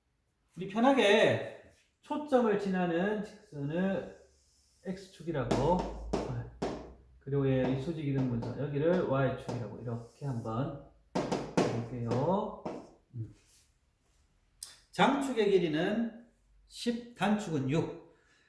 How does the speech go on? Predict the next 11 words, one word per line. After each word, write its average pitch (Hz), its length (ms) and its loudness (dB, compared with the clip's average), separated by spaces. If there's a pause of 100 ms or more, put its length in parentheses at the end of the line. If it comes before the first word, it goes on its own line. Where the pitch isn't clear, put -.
(240)
타원 277 400 8
위에 262 420 6
두 190 160 -6
점 202 320 0
C, 233 300 0
D가 185 680 2 (420)
장축에 233 800 6
대하여 - 560 0 (280)
서로 226 480 6
반대쪽에 233 720 6
있답니다. 127 840 -2